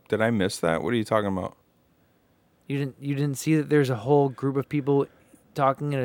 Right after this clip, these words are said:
Speaker 2: a, in a different language that are playing with a different hand?
Speaker 1: Oh, that was the same hand.
Speaker 2: I think, why would a whole different group of people have that hand?
Speaker 1: Because, because they make it pretty clear throughout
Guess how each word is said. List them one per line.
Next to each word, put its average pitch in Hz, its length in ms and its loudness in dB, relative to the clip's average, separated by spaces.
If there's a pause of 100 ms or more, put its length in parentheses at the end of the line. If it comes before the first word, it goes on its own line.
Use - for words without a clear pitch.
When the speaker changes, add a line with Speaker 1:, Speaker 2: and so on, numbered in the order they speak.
(120)
Speaker 2:
a, - 60 -10
in 139 60 -6
a 127 80 -2
different 120 340 -4
language 123 560 -2 (600)
that 139 120 0
are 131 80 6
playing 135 320 -2
with 123 140 0
a 123 40 -4
different 120 300 -6
hand? 120 280 -6 (100)
Speaker 1:
Oh, 151 100 8
that 143 120 6
was 175 140 2
the 113 80 0
same 107 300 2
hand. 95 420 0 (380)
Speaker 2:
I 135 220 2
think, 170 220 -4 (840)
why 117 460 -4
would 127 280 -2
a 120 100 0
whole 131 320 0 (180)
different 135 300 -8
group 127 160 -12
of 123 100 -6
people 131 260 -6
have 117 200 -4
that 113 140 -4
hand? 123 280 -10 (800)
Speaker 1:
Because, 117 400 4
because 113 440 2
they 120 100 6
make 120 220 4
it 120 120 4
pretty 120 220 4
clear 123 360 4
throughout 107 420 6